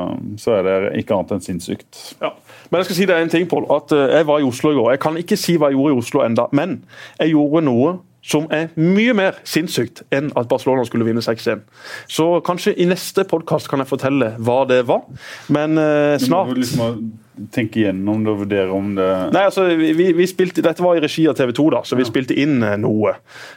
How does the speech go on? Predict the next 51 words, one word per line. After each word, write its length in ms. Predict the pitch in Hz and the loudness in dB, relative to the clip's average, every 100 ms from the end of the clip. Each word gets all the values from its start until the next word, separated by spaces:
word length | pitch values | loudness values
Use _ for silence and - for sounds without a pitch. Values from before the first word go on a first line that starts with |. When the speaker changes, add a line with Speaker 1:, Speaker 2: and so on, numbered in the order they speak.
| - | -4
Speaker 1:
Ja. 60 | 131 | 0
Speaker 2:
Og, 460 | 127 131 131 123 | 2 4 4 4
eh, 40 | 120 | 2
hvis 200 | 170 170 | 0 -2
dette 180 | 139 | -2
kommer 240 | 147 135 139 | -2 -2 0
på 100 | 139 | 0
norske 220 | 117 - | -2 -2
T 120 | 135 123 | -2 -2
V-skjermer, 300 | 123 147 170 | 0 0 0
hvis 120 | 147 | -2
det 80 | 147 | -2
kommer 180 | 147 139 | 0 0
gjennom 260 | 139 156 | 0 0
sensuren, 440 | 123 131 123 165 196 | -2 -2 0 0 0
så 140 | 147 | -2
blir 260 | 123 131 143 | 0 2 2
det 560 | 117 123 127 127 127 120 | 2 2 4 4 2 0
snakket 320 | 120 - 170 | -2 0 0
om, 160 | 285 | 0
og 80 | 180 | 0
det 80 | 127 | -2
kommer 180 | 135 127 | -2 -2
til 120 | 123 | -2
å 20 | 107 | 0
bli 280 | 117 117 117 - - - - - | 0 0 -4 -16 -20 -20 -20 -4
veldig, 400 | 110 107 113 110 107 | -2 0 2 2 2
eh, 540 | 101 98 98 101 110 147 | 0 0 0 -2 -6 -12
bra, 380 | 170 104 104 101 | -12 -4 0 0
i 260 | - - 151 | -4 -4 -2
Speaker 1:
Har 0 | |
det 60 | |
Speaker 2:
mine 160 | 131 120 | 0 0
Speaker 1:
med 180 | 120 120 | 0 -2
Speaker 2:
øyne. 140 | 110 - | -4 -6
Speaker 1:
na-, 140 | 131 110 | -6 -6
nakenhet 320 | - 110 110 156 | -6 -8 -6 -4
å 60 | |
gjøre? 100 | 190 226 - - - - | -4 -6 -14 -20 -8 -2
Speaker 2:
Nei, 200 | 131 135 | 0 -2
det 380 | - - - | -8 -6 -2
har 140 | 131 147 | 0 0
ikke 300 | 135 - 151 | -4 -2 0
med 120 | 131 | 2
nakenhet 420 | 113 113 135 131 | 0 0 -2 2
å 80 | 151 | 2
gjøre. 160 | 202 117 | 2 2
Speaker 1:
Nei. 140 | 139 | 2
Speaker 2:
Det 120 | 131 123 | 2 2
har 400 | 127 131 127 131 | 0 2 0 -6
med 500 | 117 110 110 120 123 | -4 0 0 0 -2